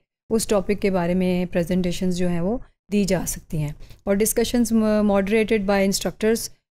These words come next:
डिस्कशन का टॉपिक भी टीचर सिलेक्ट करता है और वो क्लास में आके उसको अनाउंस करता है और स्टूडेंट्स को कहता है कि इसके दो ग्रुप्स बना लें,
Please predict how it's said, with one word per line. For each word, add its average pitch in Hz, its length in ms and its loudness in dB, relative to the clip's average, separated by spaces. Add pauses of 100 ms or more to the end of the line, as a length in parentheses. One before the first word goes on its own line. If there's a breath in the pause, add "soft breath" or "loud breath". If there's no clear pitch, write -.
डिस्कशन 233 480 0
का 233 120 0
टॉपिक 214 420 0
भी 233 140 0
टीचर 226 260 -2
सिलेक्ट 220 340 -2
करता 214 300 0
है 208 160 0 (280 loud breath)
और 208 140 2
वो 208 80 2
क्लास 190 420 0
में 208 60 0
आके 196 340 0
उसको 196 260 -2
अनाउंस 185 400 0
करता 220 300 0
है 208 180 2
और 196 240 0
स्टूडेंट्स 190 560 -4
को 202 120 -2
कहता 190 260 -2
है 190 80 0
कि 202 100 -2
इसके 190 220 -2
दो 180 160 0
ग्रुप्स 208 320 -2
बना 208 240 0
लें, 185 180 0